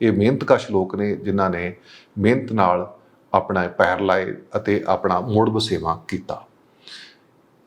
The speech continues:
ਹਰਮੀਤ ਸਿੰਘ ਪਠਾਨ ਮਾਜਰਾ ਵੀ ਅਜਿਹੇ ਹੀ ਪਰਿਵਾਰਾਂ ਦੇ ਵਿੱਚੋਂ ਇੱਕ ਦੱਸਿਆ ਜਾਂਦਾ ਹੈ ਅਤੇ ਇਹਨਾਂ ਦਾ ਜਿਹੜਾ ਪਰਿਵਾਰ ਹੈ ਪਿਛ-, ਲੰਬਾ ਸਮਾਂ ਕਾਂਗਰਸ ਨਾਲ ਜੁੜਿਆ ਰਿਹਾ। ਪਰ ਖੁਦ ਹਰਮੀਤ ਸਿੰਘ ਪਠਾਨ ਮਾਜਰਾ ਸ਼੍ਰੋਮਣੀ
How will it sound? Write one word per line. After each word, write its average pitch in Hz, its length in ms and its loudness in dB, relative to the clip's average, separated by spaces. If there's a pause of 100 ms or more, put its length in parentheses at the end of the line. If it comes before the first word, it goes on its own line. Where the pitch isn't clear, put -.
(120)
ਹਰਮੀਤ 131 420 2
ਸਿੰਘ 180 200 2
ਪਠਾਨ 104 460 0 (120)
ਮਾਜਰਾ 98 320 4
ਵੀ 92 340 -4 (220)
ਅਜਿਹੇ 113 300 4
ਹੀ 139 160 -2
ਪਰਿਵਾਰਾਂ 90 460 0
ਦੇ 90 100 -2
ਵਿੱਚੋਂ 90 500 -8
ਇੱਕ 107 200 -6
ਦੱਸਿਆ 85 340 -4
ਜਾਂਦਾ 85 240 -4
ਹੈ 139 120 -12 (500)
ਅਤੇ 147 180 2
ਇਹਨਾਂ 147 300 0
ਦਾ 135 100 2
ਜਿਹੜਾ 139 160 0
ਪਰਿਵਾਰ 95 460 2
ਹੈ 90 320 -6
ਪਿਛ-, 110 200 -8 (160)
ਲੰਬਾ 113 320 2
ਸਮਾਂ 90 460 -4
ਕਾਂਗਰਸ 92 440 -4
ਨਾਲ 80 360 -2
ਜੁੜਿਆ 82 260 0
ਰਿਹਾ। - 260 -12 (560)
ਪਰ 175 140 2
ਖੁਦ 175 260 2 (120)
ਹਰਮੀਤ 135 300 -2
ਸਿੰਘ 180 220 2
ਪਠਾਨ 101 300 0
ਮਾਜਰਾ 95 540 -2
ਸ਼੍ਰੋਮਣੀ 139 600 0